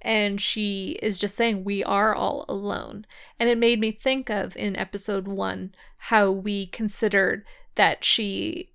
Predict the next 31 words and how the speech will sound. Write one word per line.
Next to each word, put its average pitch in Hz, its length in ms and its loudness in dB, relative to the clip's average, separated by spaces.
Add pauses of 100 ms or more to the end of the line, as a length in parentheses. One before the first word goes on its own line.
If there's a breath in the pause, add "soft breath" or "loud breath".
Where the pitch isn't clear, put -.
has 220 320 -2
lost 220 280 2
so 208 160 2
many 196 280 -2
of 190 140 -2
her 208 100 -4
brethren - 720 -4 (100)
and 196 520 -6 (120)
heaven's 208 480 2
basically 208 520 0
empty 208 320 -2
right 202 240 0
now 202 300 0
and 202 140 -4
she 220 140 -2
stands 294 500 0
alone, - 480 -4 (340 loud breath)
and 220 220 4
that 196 200 4
this 202 200 0
has 190 260 -2
been 196 400 -2
the 196 80 -2
perspective 220 760 0
that 190 200 -2
she's 190 380 -8
gained. 208 580 0
She's 202 240 -4
become 262 400 0
very 220 240 6
cynical 240 720 0